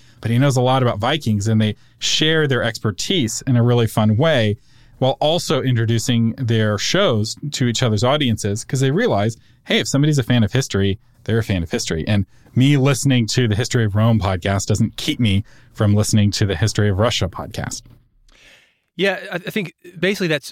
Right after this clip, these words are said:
Speaker 2: what I would call syndication. So anytime you can be on somebody else's network or feed or station, and it doesn't necessarily have to be,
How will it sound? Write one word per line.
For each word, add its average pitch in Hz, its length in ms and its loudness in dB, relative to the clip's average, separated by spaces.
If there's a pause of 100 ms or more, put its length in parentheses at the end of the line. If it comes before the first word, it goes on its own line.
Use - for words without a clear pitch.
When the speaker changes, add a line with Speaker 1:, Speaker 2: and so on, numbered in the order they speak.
Speaker 2:
what 156 80 -2
I 139 60 0
would 127 80 -8
call 131 140 -6
syndication. 139 720 -4 (440)
So - 120 -4
anytime 156 420 0
you 143 80 -2
can 139 140 -4
be 131 120 0
on 123 140 -2
somebody 123 340 -4
else's 113 560 -6 (420)
network 139 600 -2
or 101 60 -12
feed 143 600 -4
or 113 80 -14
station, 143 680 -4 (500)
and 139 140 -2
it 127 100 -4
doesn't 165 240 -2
necessarily 143 380 -2
have 131 260 -4
to 131 100 -10
be, 123 600 -6